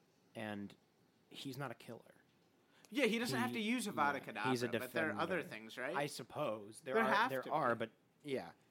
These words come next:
Speaker 1: It's more like an aggressive defense, Expelliarmus.
Speaker 2: Gotcha.
Speaker 1: Um, which I think is a nice blend for Harry, 'cause he's always more of, like, an aggressive defender than an attacker.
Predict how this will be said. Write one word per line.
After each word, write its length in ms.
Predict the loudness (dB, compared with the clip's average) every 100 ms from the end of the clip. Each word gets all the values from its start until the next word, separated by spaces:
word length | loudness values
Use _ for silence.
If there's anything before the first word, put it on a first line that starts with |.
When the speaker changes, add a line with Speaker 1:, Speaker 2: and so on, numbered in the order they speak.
| -14
Speaker 1:
It's 140 | -4
more 100 | 2
like 120 | 4
an 80 | 4
aggressive 420 | 2 2 0 -4
defense, 500 | -8 -8 -8 -8 -10 -12
Expelliarmus. 760 | -10 -10 -10 -12 -16 -18 -14
Speaker 2:
Gotcha. 300 | -10 -10 -10 -16 -12
Speaker 1:
Um, 180 | -10 -10 -10
which 180 | -10
I 60 | -10
think 200 | -10 -10
is 120 | -10
a 40 | -10
nice 220 | -12 -12
blend 420 | -10 -6 -6 -8
for 300 | -14 -16 -16 -12
Harry, 320 | -12 -12 -14
'cause 80 | -14
he's 120 | -10
always 180 | -8 -8
more 160 | -10 -10
of, 80 | -10
like, 180 | -12 -12
an 120 | -10
aggressive 500 | -10 -6 -6 -6 -10
defender 560 | -12 -12 -10 -10 -14 -16 _
than 140 | -12 -10
an 100 | -12
attacker. 520 | -16 -18 -16 -18 -20